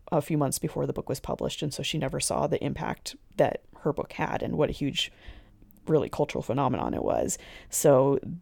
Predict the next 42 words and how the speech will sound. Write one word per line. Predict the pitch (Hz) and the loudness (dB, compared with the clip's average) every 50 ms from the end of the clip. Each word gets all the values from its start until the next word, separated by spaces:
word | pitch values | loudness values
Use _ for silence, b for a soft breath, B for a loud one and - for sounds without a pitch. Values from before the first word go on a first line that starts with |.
| - - - - | -12 -18 -10 -4
the | - 165 | -2 0
story | - - - 196 196 196 196 190 196 - | 0 2 2 4 4 4 4 4 4 4
and | - 175 160 151 | 4 4 4 4
the, | 151 151 147 156 - - | 4 4 4 4 2 0
and | 160 156 151 | 2 2 2
the | - | 4
author's | - 214 240 226 - 170 165 - | 6 6 6 6 4 2 2 0
story | - - 156 151 156 156 151 151 | -2 -2 0 0 2 2 2 0
both, | 147 - 151 143 143 139 - - | 2 4 6 6 6 4 0 -4
to | - - 160 | -2 -2 0
me, | 156 156 156 151 143 | 0 0 0 0 2
really | 131 147 147 147 147 139 | 2 2 2 2 2 2
reflect | - 151 - - - - 135 - - - - | 2 0 0 0 0 -2 -2 -4 -8 -6 -4
the | - 160 | -2 -2
power | - 165 151 143 143 - | 0 2 2 4 4 4
of | 123 127 - | 2 0 2
books | - - - - - - - - | 2 2 2 2 -2 -4 -4 -2
in | - - 151 | 0 0 0
our | 151 - - | 2 2 2
lives | - 92 - 73 73 67 - - - | 2 2 4 4 4 2 2 0 -2
and, | - - 78 - - | -4 -4 -4 -2 -2
like, | 67 71 - B B B B B B B B B - | -2 -4 -4 B B B B B B B B B -2
how | - 175 147 147 | 0 2 2 4
life-changing | - - - 156 - - - 214 208 208 - 220 214 214 220 220 - - - - _ _ - - | 4 4 4 2 0 -2 0 0 0 0 0 -2 -2 -2 -2 -4 -6 -10 -20 -20 _ _ -2 2
they | - 214 | 2 2
can | 208 - - 208 202 | 2 2 -2 -2 0
be | - 202 202 208 214 214 214 - - | 0 0 0 0 0 0 -2 -2 0
and | - 156 151 147 147 143 143 147 - - | 0 0 0 2 0 0 0 -2 -4 -4
how | 151 156 156 160 | -2 0 0 2
they | 156 156 | 0 0
can | - - 151 | -2 -2 -2
take | - - 175 156 - | -2 -2 -2 -2 0
you | 160 | 2
down | 156 156 151 151 | 2 2 2 0
paths | - - - - 156 160 - - | 0 -2 -4 -4 -4 -6 -4 -2
that | - 160 - - | 0 0 0 2
you, | 156 151 143 143 147 156 151 b b b b b b b b b b b b b - - _ _ - | 0 0 2 2 0 0 -2 b b b b b b b b b b b b b -20 -20 _ _ -4
you | 156 147 147 147 143 139 139 135 139 147 - - - - | -2 0 0 0 0 -2 -4 -4 -6 -10 -14 -14 2 6
don't | 165 151 131 135 - - - - | 6 6 6 4 0 -2 2 4
ever | - - - - | 6 6 6 4
expect. | 117 - - - - - - - - - - - - - | 0 0 -2 -2 0 0 -2 -2 -4 -8 -12 -10 -4 -2
And, | - 160 147 139 135 131 139 - - | 0 2 2 2 0 0 -2 -4 -4